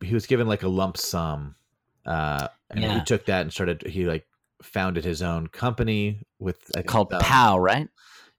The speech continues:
Speaker 1: Yeah, or
Speaker 2: Or
Speaker 1: maybe
Speaker 2: no,
Speaker 1: there was,
Speaker 2: Stan-,
Speaker 1: there was
Speaker 2: Stan
Speaker 1: Stan
Speaker 2: Lee
Speaker 1: Lee
Speaker 2: Media?
Speaker 1: Media was the one I'm thinking of. There was also a pow. I don't remember the order of these things. And it was with bad people. He,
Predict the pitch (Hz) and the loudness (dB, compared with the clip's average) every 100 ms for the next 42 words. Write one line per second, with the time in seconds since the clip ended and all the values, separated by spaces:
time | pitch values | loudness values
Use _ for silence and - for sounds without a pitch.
0 | _ 143 165 143 143 120 120 131 117 143 | _ 0 2 4 6 6 6 4 6 4
1 | - 139 131 143 131 131 131 123 123 135 | 4 4 6 6 6 6 8 8 8 6
2 | 147 156 87 80 92 87 - - 98 95 | 4 4 0 0 0 0 -6 -8 -4 0
3 | 92 92 98 85 85 80 - 92 92 92 | 0 0 0 -2 -2 -2 0 0 2 0
4 | 104 104 98 82 - 82 82 87 69 90 | 0 0 0 -2 0 0 0 0 -2 -2
5 | 87 82 73 85 82 78 82 76 82 80 | -2 0 0 -2 -2 -2 -4 -6 -6 -6
6 | 76 - 120 135 123 147 160 - 90 95 | -8 -6 -2 0 2 2 0 0 0 0
7 | 87 95 90 87 85 80 101 95 | -2 -4 -2 -2 -2 -2 -2 -4